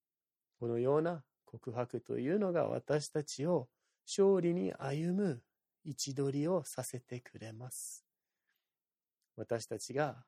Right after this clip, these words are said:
戦いのリングから、私たちを責める律法から取り除いてくれます。私たちは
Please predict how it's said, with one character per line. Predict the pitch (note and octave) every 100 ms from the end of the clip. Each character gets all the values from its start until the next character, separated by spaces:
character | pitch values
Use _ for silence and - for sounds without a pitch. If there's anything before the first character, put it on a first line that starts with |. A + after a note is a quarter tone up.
| _ _ _ _ _ _ _ _ _ _ _ _ _
戦 | A#2 A#2+ A#2 B2
い | A2+
の | A2
リ | A2+
ン | C3+ B2
グ | G#2+
か | - A#2
ら、 | A#2 - _ _ _ _ _ _ _ _ _ _ _ _ _ _ _ _ _ _ _ _
私 | A2+ A2 A2
た | -
ち | G#2+ B2
を | C#3+ D3 B2 - _ _ _
責 | - - A2+
め | C#3+
る | D3+ D3+ C3
律 | C3 A#2+ -
法 | C3+ C3
か | B2+ C3+
ら | D#3+ C3 - _ _ _ _ _
取 | A2 A#2
り |
除 | A#2+ A#2 A#2+ A2+
い |
て | -
く | A2 A2+
れ | A2+
ま | A2+ C3
す。 | - - - _ _ _ _ _ _ _ _ _ -
私 | A2+ A2+ -
た | A#2
ち | -
は | A#2+ B2